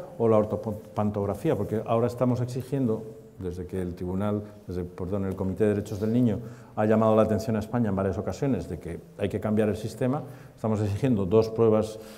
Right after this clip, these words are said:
de esta naturaleza, más el reconocimiento médico forense y la presencia del menor ante el fiscal antes de, mm, tomar la decisión. Para poder hacer,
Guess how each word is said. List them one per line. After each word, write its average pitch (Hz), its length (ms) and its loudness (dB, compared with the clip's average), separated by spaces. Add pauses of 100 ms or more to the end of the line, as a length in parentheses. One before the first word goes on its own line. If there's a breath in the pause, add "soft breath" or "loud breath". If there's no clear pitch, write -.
(240 loud breath)
de 110 80 4
esta 113 180 4
naturaleza, 123 560 6
más 123 360 4
el 95 100 -2
reconocimiento 101 760 0
médico 120 320 2
forense 156 560 -2 (420 loud breath)
y 165 320 4 (180)
la 104 480 2
presencia 123 540 4
del 123 140 6
menor 123 280 4
ante 101 220 0
el 117 60 0
fiscal 143 500 -2
antes 117 420 -4 (420 loud breath)
de, 110 340 4
mm, 104 240 2
tomar 104 320 0
la 98 80 0
decisión. 90 420 -8 (800 loud breath)
Para 147 240 8
poder 160 260 8
hacer, 208 400 6